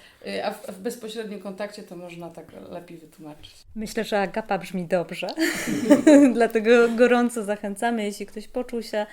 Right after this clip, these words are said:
Speaker 2: em, w jakiś sposób poruszony tym, co tu usłyszał, że może warto tak, y, mm, niezobowiązująco przyjść, albo przynajmniej skorzystać z tego, że jest okazja się pomodlić, e, wspólnie przy, em,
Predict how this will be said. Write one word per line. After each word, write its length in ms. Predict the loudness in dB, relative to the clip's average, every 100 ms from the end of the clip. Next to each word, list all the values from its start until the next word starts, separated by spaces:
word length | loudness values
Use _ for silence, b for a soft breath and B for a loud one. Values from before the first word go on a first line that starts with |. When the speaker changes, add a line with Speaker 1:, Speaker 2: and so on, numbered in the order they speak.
| B B B -6
Speaker 2:
em, 640 | -6 -2 -2 -2 -2 -2
w 40 |
jakiś 240 | -2 -2 -4
sposób 340 | -4 -6 -6
poruszony 540 | -8 -8 -6 -6 -4 -6
tym, 160 | -8
co 120 | -10
tu 180 | -10 -10
usłyszał, 400 | -10 -10 -6 -6
że 80 | -6
może 260 | -8 -6 -4
warto 380 | -4 -6 -8
tak, 340 | -10 -12 -14 -12
y, 160 | -10 -12 B B B -12
mm, 300 | -8 -8 -2
niezobowiązująco 1300 | 0 2 2 -2 -2 -4 -4 -8 -10 -6 -6 -6 -8
przyjść, 440 | -8 -8 -8 -8 -4
albo 240 | -4 -2
przynajmniej 460 | -6 -6 -4 -4 -4
skorzystać 440 | -6 -10 -6 -6 -6
z 40 |
tego, 240 | -8 -8
że 120 | -6 -6
jest 180 | -6
okazja 300 | -10 -10 -10
się 140 | -10 -14
pomodlić, 680 | -12 -4 -4 -4 -10 -10 -8
e, 240 | -6 -6
wspólnie 580 | -10 -12 -8 -8 -6 -8
przy, 380 | -10 -12 -10 -10 -10 B B B B B
em, 680 | -12 -6 -4 -4 -4 -6 -8